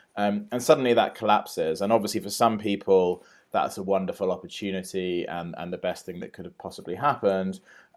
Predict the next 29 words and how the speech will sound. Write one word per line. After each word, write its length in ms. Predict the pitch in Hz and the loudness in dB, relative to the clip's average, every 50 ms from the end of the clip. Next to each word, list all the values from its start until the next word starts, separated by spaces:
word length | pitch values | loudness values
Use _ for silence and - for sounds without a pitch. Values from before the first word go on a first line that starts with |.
| _ | _
Um, 520 | 98 98 95 95 95 95 92 92 95 92 - _ _ - | -2 0 2 2 2 2 0 -2 -4 -6 -10 _ _ -8
uh, 160 | 85 76 - - - | -6 -6 -6 -6 -6
obviously 340 | - 101 95 95 - 104 101 | -6 -6 -4 -4 -4 0 0
in 140 | 95 95 95 | 0 2 2
the, 160 | 95 95 - | 0 0 0
in 100 | 95 98 | -2 -2
the 100 | 98 95 | -4 -4
sort 240 | 95 - 98 98 95 | -4 -6 -6 -4 -4
of 200 | 98 - 73 104 | -4 -4 -2 -2
newly 520 | 104 113 113 110 104 101 98 98 98 95 - _ | -2 2 2 2 4 4 4 2 2 0 -4 _
independent 600 | 104 101 95 95 - 104 98 95 95 98 98 - | -4 -4 -4 -2 -2 -4 -2 -2 -2 -4 -6 -8
states 280 | - - 98 87 82 - - | -2 0 0 0 0 -2 2
other 220 | 110 120 107 101 101 | 2 4 4 4 0
than 180 | 101 98 95 | 0 -2 0
Russia, 480 | 98 98 95 95 - - 98 95 95 92 - | 0 0 -2 -2 0 0 2 2 2 0 -2
for 80 | 95 | -6
many 240 | 92 92 92 92 90 | -4 -4 -4 -4 -4
people, 340 | 90 101 92 90 - 95 92 | -4 -6 -8 -6 -4 -2 -2
that's 360 | 92 95 - - - - - _ _ | -2 -2 -2 -6 -14 -20 -20 _ _
the, 140 | 98 - - _ | -20 -20 -16 _
the 80 | - 87 | -14 -14
sort 200 | - - 92 90 | -12 -12 -12 -12
of 100 | 90 - - _ _ - _ _ _ _ _ | -12 -16 -20 _ _ -20 _ _ _ _ _
renaissance 680 | 101 110 107 107 104 104 104 104 - 98 90 - - | -2 0 4 4 4 4 2 -2 -6 -10 -10 -6 -2
of, 200 | 104 98 95 - - | -2 -2 -2 -2 -8
of 120 | 98 95 | -6 -6
a 40 | 101 | -4
national 460 | 101 123 151 160 - - - 120 104 | 0 2 2 2 2 -2 -4 -2 0
idea. 580 | 101 98 95 95 98 95 95 95 92 95 98 | 0 0 0 2 6 6 8 8 8 6 2